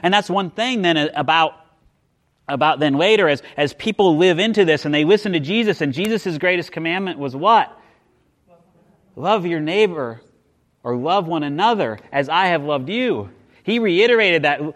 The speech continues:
"Love God, love your neighbor," and that they both, they, they, they run into each other. And he, he brought that to us again, and guess what? He got killed because of that.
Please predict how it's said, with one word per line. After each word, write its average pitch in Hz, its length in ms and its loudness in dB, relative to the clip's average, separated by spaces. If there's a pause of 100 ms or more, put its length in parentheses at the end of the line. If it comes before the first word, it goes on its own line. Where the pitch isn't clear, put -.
(160)
"Love 165 260 4
God, 165 300 2
love 156 180 0
your 147 140 0
neighbor," 185 320 2
and 135 120 2
that 143 140 0
they 147 140 2
both, 175 360 0
they, 139 140 -4
they, 139 220 0
they 143 320 -4
run 170 240 2
into 233 240 0
each 160 200 0
other. 127 280 2 (180)
And 139 100 -2
he, 190 200 -4 (240)
he 165 100 0
brought 185 280 2
that 190 160 2
to 175 120 4
us 165 140 0
again, 190 420 0 (140)
and 160 160 0
guess 196 240 0
what? 220 400 2
He 202 80 -2
got 190 180 2
killed 247 300 2
because 151 280 -2
of 110 100 -6
that. - 300 -8